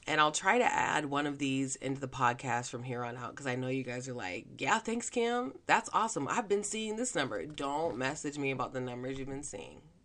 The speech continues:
Okay, we're just gonna go through it. Okay. <laughs> If you're interested in, like, um, mentorship and really diving deeply into these things and really addressing your spiritual development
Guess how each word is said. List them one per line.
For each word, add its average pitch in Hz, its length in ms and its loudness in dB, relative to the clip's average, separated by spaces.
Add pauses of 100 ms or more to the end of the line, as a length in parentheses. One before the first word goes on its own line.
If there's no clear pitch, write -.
(160)
Okay, 123 300 -6
we're 123 200 -6
just 113 160 -12
gonna 120 180 -8
go 117 160 -10
through - 240 -12
it. - 140 -16 (220)
Okay. - 420 -8 (200)
<laughs> 220 800 0 (360)
If 269 160 8
you're 339 140 6
interested 233 720 4
in, 185 120 -2
like, 143 400 2 (560)
um, 151 340 10
mentorship 156 840 4
and 139 180 0
really 160 220 2
diving 143 480 2
deeply 131 420 -2
into 135 180 -4
these 131 220 -6
things 120 380 -6
and 113 160 -8
really 120 220 -6
addressing 120 460 -6
your 82 120 -10
spiritual - 400 -12
development - 680 -14